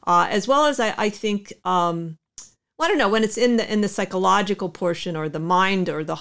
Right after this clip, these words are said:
heart of the person, it can be both. It can be, certainly if you think about the mind, it can be thinking about individual people and be a, a certain state that a person's in. So it can be kind of both, I would say. Uh, so,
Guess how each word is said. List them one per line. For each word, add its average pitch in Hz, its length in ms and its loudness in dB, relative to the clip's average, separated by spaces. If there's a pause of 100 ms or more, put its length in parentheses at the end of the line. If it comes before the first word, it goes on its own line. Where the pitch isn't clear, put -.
heart 208 280 2
of 165 100 -8
the 156 80 -6
person, 170 380 -6
it 170 80 -6
can 190 120 -4
be 175 120 -2
both. 165 500 0
It 170 100 -6
can 175 160 -6
be, 170 280 -2
certainly 170 420 -6
if 165 100 -6
you 175 60 -8
think 175 180 -8
about 170 240 -6
the 175 80 -6
mind, 170 460 -2
it - 100 -8
can 160 300 -8 (380)
be 190 100 -6
thinking 196 300 0
about 180 260 2
individual 180 420 0
people 185 460 -6
and 240 420 0
be 196 300 -4
a, 175 100 -6 (220)
a 180 80 -6
certain - 320 -6
state 185 560 -2
that 160 120 -8
a 156 40 -8
person's 160 500 -12
in. 165 320 -6
So 165 140 -8
it 165 80 -8
can 185 100 -6
be 202 140 -6
kind 175 180 -12
of 151 100 -12
both, 151 300 -6
I 131 120 -12
would 143 160 -14
say. - 340 -12 (520)
Uh, 180 260 -2
so, 196 400 0